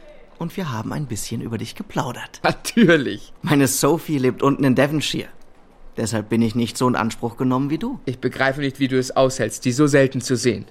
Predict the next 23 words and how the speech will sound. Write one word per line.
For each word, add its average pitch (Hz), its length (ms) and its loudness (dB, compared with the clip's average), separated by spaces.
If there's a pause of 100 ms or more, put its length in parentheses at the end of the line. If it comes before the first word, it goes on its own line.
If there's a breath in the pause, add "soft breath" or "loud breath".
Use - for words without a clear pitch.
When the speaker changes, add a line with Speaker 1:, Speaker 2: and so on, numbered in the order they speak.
(140)
Speaker 1:
Wahrscheinlich, 131 680 0
weil 120 160 2
ich 120 120 -2
es 120 100 -6
nicht 131 180 0
ändern 127 320 4
kann. 117 320 0
Speaker 2:
Und 180 220 6
weil 147 160 4
du 160 160 4
so 151 140 4
geduldig 143 440 4
und 113 100 -4
beständig 185 540 2
bist, - 220 -8
Traddles. - 580 -4
Speaker 1:
Sophie 160 680 -2
ist - 220 -12
ein 151 220 -4
so 160 320 -2
außerordentlich 143 880 -4
liebes 131 320 -4
Mädchen. 123 500 -8